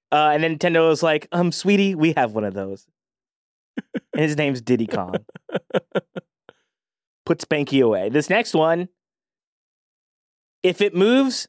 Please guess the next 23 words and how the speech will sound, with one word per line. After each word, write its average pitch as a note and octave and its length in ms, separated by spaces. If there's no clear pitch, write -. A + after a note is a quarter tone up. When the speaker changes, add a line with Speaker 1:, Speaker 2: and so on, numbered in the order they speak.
Speaker 1:
shoot C#4+ 400
it. - 300
Speaker 2:
Uh, C3 380
well, B2+ 160
I C#3 80
know F3 100
this E3+ 220
is A#2+ 80
a F#2 120
book. - 560
I'm D3 100
gonna G3 100
say F3 120
this B2+ 120
is G#2+ 80
a F#2 40
fake - 360
game. C#2+ 340
Speaker 1:
What C#3+ 120
do C#3 40
you B2+ 80
think, A2 160
Heather? A2 240